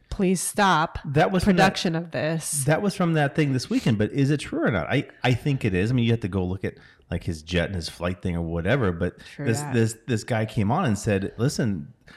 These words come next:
Speaker 2: the government is doing so much of A I work and so much of it that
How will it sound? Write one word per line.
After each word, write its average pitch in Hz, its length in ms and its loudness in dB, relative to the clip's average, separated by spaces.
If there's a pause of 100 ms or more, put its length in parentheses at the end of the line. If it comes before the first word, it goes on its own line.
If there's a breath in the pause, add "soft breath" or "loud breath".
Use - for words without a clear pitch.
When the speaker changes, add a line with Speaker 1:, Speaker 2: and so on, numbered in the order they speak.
(240 loud breath)
Speaker 2:
the 113 140 0
government 113 560 0
is 104 240 -2
doing 110 320 2
so - 380 0
much 135 240 0
of 120 100 -2
A 110 160 0
I 110 160 0
work 92 440 -4 (680 soft breath)
and 98 160 0
so - 240 -2
much 123 240 0
of 165 160 2
it 95 200 -2
that 98 300 -2